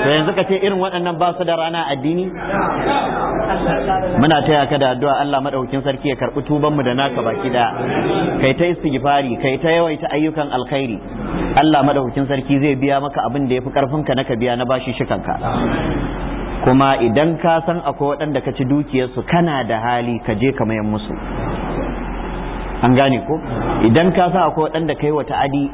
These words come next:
za ka iya cewa su yafe maka kuma su yafe ma ba tare da wata fitina ba. Je ka, ka ce su yafe maka. Amma in ka san in ka faɗa zai zama fitina,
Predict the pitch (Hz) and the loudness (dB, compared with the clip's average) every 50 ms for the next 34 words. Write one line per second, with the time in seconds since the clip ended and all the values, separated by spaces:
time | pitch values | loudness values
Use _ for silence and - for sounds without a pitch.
0 | - - - 120 156 175 180 170 - - 165 165 156 151 - 165 151 151 151 151 | -6 -4 0 2 4 4 4 2 0 0 2 2 0 0 0 2 2 2 0 0
1 | - 135 139 143 151 147 - 147 135 139 131 139 120 - 143 160 165 156 - 147 | 0 0 0 2 0 0 -2 -2 -4 -2 -2 -4 -2 0 0 0 2 2 2 2
2 | 147 147 143 143 135 135 135 123 110 143 147 143 - 165 170 202 190 185 170 160 | 2 2 2 0 0 0 0 2 2 0 0 0 0 0 0 2 2 2 2 2
3 | 180 156 131 117 131 151 135 123 110 95 101 - - - - - - - - - | 0 -4 -6 -6 -4 -2 -2 -2 -2 -2 -4 -4 -6 -8 -12 -14 -14 -14 -6 -2
4 | 98 90 104 127 120 - 151 - 147 117 - 135 117 - 117 117 120 - - 107 | 0 2 4 4 4 2 2 2 2 2 2 2 2 4 4 4 4 2 0 -2
5 | 95 98 98 - 87 - - - - - - - - - - - - - - 117 | -2 -2 -2 -4 -4 -6 -6 -8 -10 -8 -6 -6 -4 -4 -6 -6 -2 0 2 4
6 | 117 123 127 131 - 196 226 240 233 233 233 220 202 190 208 202 202 208 208 208 | 4 4 4 4 4 4 4 4 4 4 4 2 2 2 0 -2 -2 -2 -2 -2
7 | 196 - 208 208 196 196 175 151 147 147 143 139 156 147 120 131 131 131 127 120 | 0 0 2 2 2 2 0 0 0 0 0 0 0 0 0 0 -2 -2 -2 -4
8 | 101 117 113 110 - | -2 -2 0 0 0